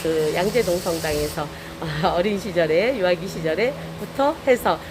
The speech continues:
어, 거기 성당에, 아, 다녔습니다. 그러다가 이제 뭐, 이제 결혼하고 이러면서, 예, 여기저기 또 많은 성당을 또 다녔죠. 결혼하고 난 이후에는. 네. 아, 너무 반갑습니다. 천문정연님.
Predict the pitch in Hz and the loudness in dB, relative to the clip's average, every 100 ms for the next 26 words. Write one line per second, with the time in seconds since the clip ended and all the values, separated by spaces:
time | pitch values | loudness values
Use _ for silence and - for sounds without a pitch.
0 | - - 160 156 151 147 147 156 165 190 | -14 -8 -4 -2 -2 -2 -4 -4 -4 0
1 | 302 277 190 156 151 - 156 147 151 185 | 0 2 0 0 -2 -4 -4 -6 -4 -2
2 | 185 165 165 151 143 143 160 180 165 147 | -2 -4 -6 -6 -4 -2 -2 -2 -4 -4
3 | 147 165 156 - 165 147 143 160 - - | -4 -4 -6 -4 -6 -4 -6 -8 -12 -12
4 | - - - - 151 165 147 160 214 262 | -10 -10 -10 -8 -4 -2 0 0 0 -2
5 | 254 226 220 220 202 175 175 170 170 285 | -2 -2 0 0 0 0 0 0 0 -2
6 | 165 165 175 160 - - - - - - | -4 -6 -4 -6 -8 -10 -10 -10 -10 -6
7 | - 190 302 302 233 202 - 220 180 180 | -2 0 2 4 4 2 0 0 2 4
8 | 233 226 254 311 285 226 190 165 233 220 | 4 2 2 0 2 2 0 -2 -4 -2
9 | 208 233 165 196 240 202 185 196 185 180 | 0 0 0 -2 0 0 0 0 0 0
10 | 175 170 175 190 170 165 214 330 - - | 0 -2 -2 0 0 2 2 0 -4 -10
11 | - 160 160 156 156 160 156 160 - - | -6 -2 0 0 -2 -2 -2 -4 -4 -6
12 | - 175 226 269 196 185 269 240 190 262 | -4 0 0 2 4 4 2 0 0 0
13 | - 302 285 262 226 220 220 220 262 247 | 0 -2 0 2 2 2 -2 -2 -2 -2
14 | 226 208 196 196 196 196 214 254 320 359 | -2 -2 -2 -4 -2 0 2 2 4 2